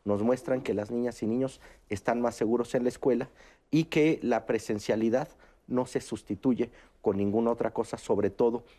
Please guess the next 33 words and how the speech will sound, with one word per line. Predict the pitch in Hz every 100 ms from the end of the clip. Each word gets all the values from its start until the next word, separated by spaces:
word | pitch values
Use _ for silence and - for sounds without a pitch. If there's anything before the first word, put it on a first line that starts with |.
| _
en | 104 98
educación | 95 95 92 98 92
básica. | - - - - - - -
Ya | 139
en | 196
universidad | 196 170 131 - 131 135
se | -
puede | 104 127
manejar | 123 98 117 110
más | 113 107
a | 98
distancia | 90 - 107 107 110 104 - - -
o | 92
en | 92
otros | 101 107 98
niveles, | 90 82 82
pero | - 107
en | 107
educación | 110 117 101 175 170
básica | 160 - 151 175 - - - - _
la | 104 104
presencialidad | 110 104 110 104 104 113 117 131 - _ -
es | 113
fundamental, | - 113 107 101 101 95 147 160 - - _ _
solo, | - - 143 143 143 - _ -
no | 131 156
solo | - 160 156
para | 131 110
los | 107 -
aprendizajes | - 120 117 - 127 - - - - -
académicos, | - 107 113 139 151 160 175 -
sino | - - 131 123 120
también | 107 113 131 147